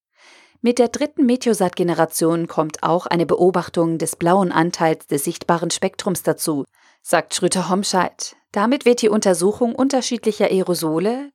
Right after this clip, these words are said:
die stark voneinander variierende optische Eigenschaften haben, exakter. Das ist wichtig, da die Aerosole nach den Wolken für die Solarenergie der zweitwichtigste Bestandteil der Atmosphäre sind.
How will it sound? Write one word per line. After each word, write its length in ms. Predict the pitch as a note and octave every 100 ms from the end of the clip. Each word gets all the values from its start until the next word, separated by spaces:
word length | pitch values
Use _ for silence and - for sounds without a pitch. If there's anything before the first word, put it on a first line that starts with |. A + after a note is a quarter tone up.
| -
die 80 |
stark 340 | D3+ - D#3+ -
voneinander 520 | D#3 D#3 D#3 D#3 D#3+
variierende 640 | D#3+ F3 F#3 F#3 F3 E3
optische 380 | F3+ - E3+ -
Eigenschaften 680 | F#3 G#3+ F#3+ F3+ F3+ - F3
haben, 320 | F3 F3+ G3+
exakter. 640 | - - G3+ G#3 - D#3+ - _ _ _ - - _ -
Das 160 | A3
ist 260 | - - -
wichtig, 380 | D#4 - G3 -
da 100 | D3+
die 160 | D3+
Aerosole 540 | D3+ D3+ C3+ F#3+ G3+ E3+
nach 180 | D#3+
den 260 | - F3+ D3+
Wolken 400 | D#3 D#3 - G3+
für 140 | -
die 100 | F3
Solarenergie 880 | F3 F3 D#3+ E3+ - G3+ E3+ - G#3
der 180 | A3+ G#3+
zweitwichtigste 920 | - F#3+ G#3 - F#3+ - E3+ - F3
Bestandteil 580 | E3 - F3 F#3 - D#3+
der 120 | D#3
Atmosphäre 540 | - D#3+ - F#3+ F#3+ F3+
sind. 360 | D#3 C3+ -